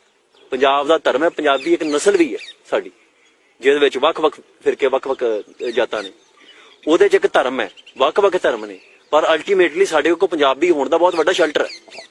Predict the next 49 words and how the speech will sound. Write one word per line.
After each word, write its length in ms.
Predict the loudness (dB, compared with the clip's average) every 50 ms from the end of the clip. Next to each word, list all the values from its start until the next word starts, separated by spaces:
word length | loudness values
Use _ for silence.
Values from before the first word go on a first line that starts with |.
| -20 _ _ -20 -20 -4 -2
ਔਰ 80 | -2 -2
ਸਿੱਖੀ 600 | 0 -2 -6 -4 -4 -2 -2 0 -2 -2 -6 -10 -18 _ _ -20 -20 -20 -16 _ -4
ਉਹਦੀ 160 | 0 2 2
ਛਾਂ 340 | 0 2 0 0 0 0 -2
ਹੈ 80 | -2
ਸਭ 160 | -2 -2 -2
ਤੋਂ 140 | 0 0 -4
ਉੱਚੀ। 220 | -4 -4 -10 -20 -20 _ _ _ _ _ _ _ _ _ _ _ _
ਸੋ 100 | -2 -2
ਸਾਨੂੰ 460 | -2 0 -2 -2 0 2 2 2 2
ਐਂ 140 | 2 2 2
ਲੱਗਦਾ 340 | 0 0 0 -2 -4 -4
ਹੈ 160 | -4 -6 -8 _ _ -20 _ _ _ _ _ _ _ _ _ _ _
ਵੀ 60 | 2
ਜਿਹੜਾ 200 | 4 4 2 2 2 2
ਇੰਡੀਆ 380 | 0 0 4 2 4 4 4
ਦਾ 120 | 2 2 0
ਫੇਕ 380 | 0 0 0 0 0 2 0
ਇੱਥੇ 180 | -2 0 0 -2
ਚਲਾਇਆ 300 | 0 2 2 2 0 0
ਗਿਆ 140 | 0 -2 -2
ਵੀ 140 | -2 -6 -12 _
ਇੰਡੀਅਨ 340 | -6 -6 -2 0 0 -2 0
ਕਹਿਣਾ 240 | 0 -2 -2 -2 -2
ਖੁਦ 180 | -4 -4 -8 -8
ਨੂੰ, 140 | -10 -10
ਮੈਨੂੰ 280 | -4 -2 -2 0 0 -2
ਸਮਝ 140 | -2 -2 -2
ਨਹੀਂ 100 | -2 0
ਆਉਂਦੀ 140 | 0 0 0
ਵੀ 60 | 0
ਕਹਿਣਾ 260 | 0 0 0 0 -2
ਕਿਉਂ 240 | -4 -6 -10 -10 -10
ਹੈ। 260 | -14 _ _ -20 -20 _ _ _ _ _ _ _ -10
ਗੁਜਰਾਤੀ 380 | -6 0 0 0 0 2 2 0
ਆਪਣੇ 200 | 2 2 0 -2
ਆਪ 60 | 0
ਨੂੰ 100 | -2 -2
ਗੁਜਰਾਤੀ 340 | 2 2 2 2 2 -4 -2
ਕਹਿ 180 | -2 -2 -2
ਕੇ 80 | -2 -2
ਖੁਸ਼ 240 | -2 -2 -2 -2 -6
ਹੈ, 60 | -10 -10 _ _ -20 -20 -20 _ _ -6 -4
ਬੰਗਾਲੀ 360 | -2 2 2 0 2 2 0
ਬੰਗਾਲੀ 300 | 2 2 0 0 0 0
ਕਹਿ 160 | -2 -2 -2
ਕੇ 100 | -2 -2
ਖੁਸ਼ 220 | -2 -2 -2 0 -2
ਹੈ। 80 | -4